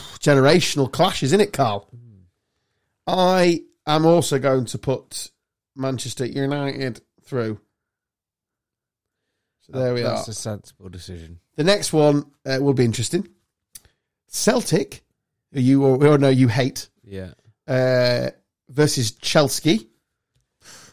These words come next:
Speaker 2: mean,
Speaker 1: Celtic team.
Speaker 2: honestly, they can just get on fatality tours <laughs> this game.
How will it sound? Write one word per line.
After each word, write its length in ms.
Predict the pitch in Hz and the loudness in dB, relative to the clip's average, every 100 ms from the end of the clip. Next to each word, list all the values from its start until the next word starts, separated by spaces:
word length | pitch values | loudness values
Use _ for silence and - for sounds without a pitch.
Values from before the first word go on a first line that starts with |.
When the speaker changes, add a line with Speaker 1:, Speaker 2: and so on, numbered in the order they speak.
| - | -14
Speaker 2:
mean, 40 | |
Speaker 1:
Celtic 480 | - 214 226 - 160 | 0 4 4 2 -2
team. 380 | - 135 98 95 _ _ _ - | 2 2 2 -8 _ _ _ -14
Speaker 2:
honestly, 640 | 107 98 - 92 98 92 _ | -10 -10 -12 -12 -12 -14 _
they 160 | - 104 | -14 -14
can 160 | - 98 | -12 -16
just 180 | 95 - _ | -16 -18 _
get 160 | 95 | -14
on 120 | 80 87 | -14 -14
fatality 560 | 95 92 98 90 80 | -12 -12 -10 -12 -14
tours 440 | 90 92 85 87 - _ _ | -14 -12 -12 -14 -20 _ _
<laughs> 960 | - - - _ _ _ _ _ _ _ | -18 -18 -18 _ _ _ _ _ _ _
this 180 | 92 92 | -20 -20
game. 300 | 95 92 101 | -16 -14 -16